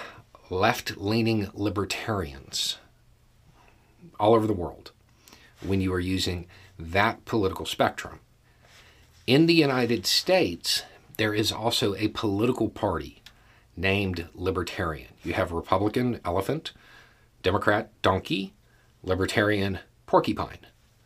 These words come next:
Okay, it's a small party. They are inherently right-wing,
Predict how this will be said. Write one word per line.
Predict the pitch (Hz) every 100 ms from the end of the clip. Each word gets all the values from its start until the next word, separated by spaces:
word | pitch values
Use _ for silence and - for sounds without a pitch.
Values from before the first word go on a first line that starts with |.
| _ _ _
Okay, | - 78 -
it's | - -
a | -
small | - 87 87
party. | - 151 82 - - - _ _ - - - - - - -
They | - 101 117
are | 110 113
inherently | 110 120 113 - - - 135 131 113 101 90 69 - _ - _ _ _ -
right-wing, | 80 87 85 - - 87 87 73 71 -